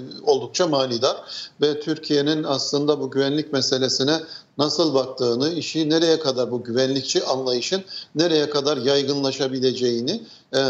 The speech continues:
dolayısıyla en demokratik hakların kullanımının bile bir ulusal güvenlik meselesi haline getirmeye uygun bir siyaset ve devlet anlayışına savrulduğumuzu göstermesi açısından bence önemli bir gelişmeydi bu.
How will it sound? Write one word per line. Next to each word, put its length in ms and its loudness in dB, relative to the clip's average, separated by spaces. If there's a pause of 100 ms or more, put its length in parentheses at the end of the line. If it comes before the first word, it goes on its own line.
(100)
dolayısıyla 580 2
en 200 0
demokratik 520 0
hakların 500 0
kullanımının 760 0
bile 240 2
bir 160 2 (260)
ulusal 460 2
güvenlik 380 0
meselesi 500 2
haline 400 0 (320)
getirmeye 540 2
uygun 460 0
bir 440 0
siyaset 500 0
ve 100 2
devlet 340 2
anlayışına 560 0
savrulduğumuzu 1160 2 (160)
göstermesi 600 2
açısından 440 -2
bence 360 2 (360)
önemli 420 2
bir 120 0
gelişmeydi 680 -4
bu. 260 0